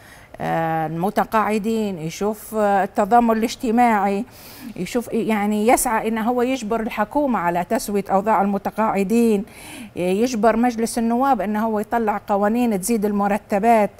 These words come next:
هذا كله نحن ما شفناش، نشوفه في الأحزاب فقط في الفترات الانتخابية، لكن ما بين الانتخابات وال-، وال-، الانتخابات اللي بعدها الأحزاب في حالة سكون تام. أحيانًا تطلع بيانات تتعلق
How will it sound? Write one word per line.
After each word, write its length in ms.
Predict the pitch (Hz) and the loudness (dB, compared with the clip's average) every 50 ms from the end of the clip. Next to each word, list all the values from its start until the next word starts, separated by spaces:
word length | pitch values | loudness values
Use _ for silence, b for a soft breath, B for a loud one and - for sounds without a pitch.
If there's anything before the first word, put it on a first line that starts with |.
| - B B B B B B B B - | -20 B B B B B B B B -4
هذا 260 | 277 311 339 302 262 | 0 0 0 2 0
كله 360 | 254 - - 381 294 262 233 247 | -2 0 -2 -2 0 2 2 2
نحن 260 | 247 - - 240 214 | 0 0 -2 -2 -2
ما 140 | 202 196 190 | 0 -2 -2
شفناش، 500 | - 190 175 - 208 226 262 - - - - | -2 -4 -6 -4 -2 -2 -2 -2 -4 -6 -6
نشوفه 280 | 202 - 269 240 254 | -4 -4 -4 -6 -6
في 120 | 214 - 214 | -6 -6 -8
الأحزاب 460 | 185 - 180 185 202 185 240 240 196 - | -8 -8 -8 -8 -6 -6 -4 -6 -6 -4
فقط 320 | - 233 220 - 233 226 - - - | -4 -6 -4 -4 -6 -8 -8 -10 -12
في 80 | - 226 | -8 -8
الفترات 720 | 214 190 - - 196 - - 180 180 190 202 208 - - | -8 -6 -4 -4 -4 -4 -2 -4 -2 -2 -2 -4 -6 -8
الانتخابية، 800 | 165 - - 175 165 - 170 - - 147 143 160 156 143 139 139 - B B B B B B B | -8 -6 -6 -6 -6 -8 -8 -8 -8 -6 -6 -6 -6 -6 -8 -10 -12 B B B B B B B
لكن 400 | 180 202 180 - - 170 170 185 | -2 -2 -2 -2 -4 -4 -2 -2
ما 80 | 208 | -2
بين 220 | 208 190 208 202 180 | 0 0 0 0 0
الانتخابات 720 | 180 208 220 202 - 180 - - 165 160 180 165 165 - | 0 -2 -2 -4 -4 -6 -6 -6 -4 -2 -2 -4 -4 -4
وال-، 440 | 196 233 233 175 - - 208 185 - | -4 -4 -4 -4 -4 -6 -6 -6 -6
وال-، 460 | 170 185 185 175 180 175 160 151 147 - - B B B B B B - | -4 -4 -2 -4 -4 -4 -6 -8 -8 -10 -14 B B B B B B -4
الانتخابات 600 | 165 - 202 190 202 196 - 208 220 233 220 220 | -2 -2 -2 -2 -2 0 0 2 2 2 0 0
اللي 140 | 202 190 185 | -2 -2 0
بعدها 520 | 175 180 175 220 240 233 240 233 233 226 - - | 0 0 0 0 -2 -4 -4 -4 -6 -6 -6 -8
الأحزاب 480 | 208 214 - - 196 - 190 185 233 202 | -10 -8 -8 -10 -10 -10 -8 -8 -8 -8
في 160 | - - 170 | -8 -10 -10
حالة 300 | - - 190 190 180 165 165 | -8 -6 -6 -6 -6 -6 -8
سكون 460 | - - 175 - - 202 185 165 151 | -10 -12 -12 -10 -8 -8 -6 -6 -6
تام. 260 | - 226 233 233 277 277 - B B B 247 B B - | -2 0 0 0 -2 -4 -10 B B B -16 B B -6
أحيانًا 840 | 285 302 - - 277 254 269 294 294 285 269 262 247 247 240 220 - - - | -6 -4 -4 -2 -2 0 0 2 2 2 2 2 2 2 0 -2 -4 -2 0
تطلع 380 | 262 262 247 220 208 196 180 | 2 2 2 2 0 0 0
بيانات 500 | 190 202 226 226 214 208 220 233 233 220 - | 0 0 0 0 0 0 -2 -2 -4 -6 -4
تتعلق 480 | - 190 - 160 151 185 202 196 180 | -6 -6 -4 -4 -2 -2 0 0 -2